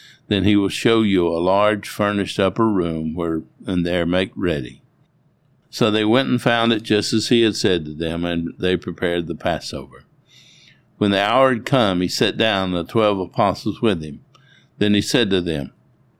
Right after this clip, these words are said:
'With fervent desire I have desired to eat this Passover with you before I suffer.'"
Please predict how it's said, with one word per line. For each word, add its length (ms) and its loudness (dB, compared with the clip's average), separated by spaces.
'With 160 0
fervent 400 2
desire 500 0
I 160 2
have 160 -4
desired 580 0
to 140 -6
eat 300 0
this 180 -2
Passover 600 -4
with 240 -2
you 180 0
before 440 -4
I 100 0
suffer.'" 480 -4